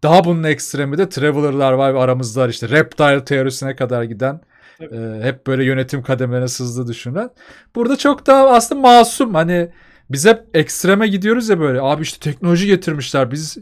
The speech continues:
Speaker 1: yok oğlum, adam gelmiş, dolaşırken aşık olmuş ve kalmış yani. Bu açıdan da sevdim bölümü. Çok temiz, o komploya düşmüyor.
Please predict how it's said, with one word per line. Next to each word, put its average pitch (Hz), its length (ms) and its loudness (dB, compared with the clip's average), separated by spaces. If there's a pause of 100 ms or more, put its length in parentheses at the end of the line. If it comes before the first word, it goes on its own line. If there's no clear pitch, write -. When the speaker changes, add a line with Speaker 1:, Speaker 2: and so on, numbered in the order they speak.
(120)
Speaker 1:
yok 269 200 -2
oğlum, 254 200 2
adam 196 440 0
gelmiş, 185 640 -2
dolaşırken 175 480 -2
aşık 170 360 -2
olmuş 127 380 -6
ve 143 100 -10
kalmış 165 420 -2
yani. 120 340 -4 (360)
Bu 170 100 2
açıdan 185 360 -2
da 180 60 -4
sevdim 170 440 0
bölümü. 123 320 -4
Çok - 260 -8
temiz, 143 280 -4
o 127 100 -6
komploya 139 460 -4
düşmüyor. 117 460 -12